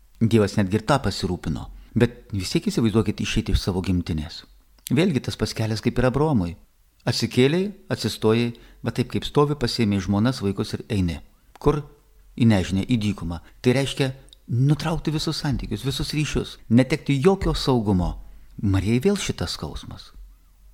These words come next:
Kas esat gyvenime kažką panašiai išgyvenę tuos sunkumus, tai žinokit, Marija visą tai perėjo. Ja Dievas tuo apdovanojo.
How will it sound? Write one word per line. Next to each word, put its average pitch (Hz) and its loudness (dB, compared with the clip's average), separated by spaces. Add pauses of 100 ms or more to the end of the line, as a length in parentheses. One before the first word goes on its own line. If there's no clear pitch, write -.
(120)
Kas - -2
esat 147 0
gyvenime 143 4
kažką 135 0
panašiai 127 2
išgyvenę 123 4
tuos 143 -2
sunkumus, 139 2
tai 135 -2
žinokit, 135 0
Marija 139 4
visą 139 -2
tai 131 2
perėjo. 87 -2 (420)
Ja 120 4
Dievas 127 2
tuo 107 2
apdovanojo. 98 2